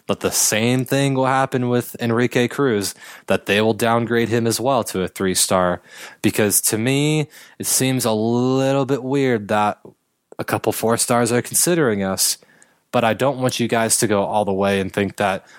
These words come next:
we don't deserve them. So, Enrique Cruz could be, could be a project, or he could be ready to go.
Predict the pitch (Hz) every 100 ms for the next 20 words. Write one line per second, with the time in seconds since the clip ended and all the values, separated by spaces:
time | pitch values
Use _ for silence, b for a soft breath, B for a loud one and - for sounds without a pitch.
0 | B 113 104 95 - 90 98 90 - 78
1 | - _ - - _ _ _ _ _ -
2 | - - 120 98 - - B B B B
3 | B B B B B B B B 123 139
4 | 135 131 135 117 87 - - - - -
5 | - - - - - - - 131 147 143
6 | 143 - - 147 160 156 156 156 175 175
7 | - - 117 120 - 123 120 113 110 101
8 | 104 85 -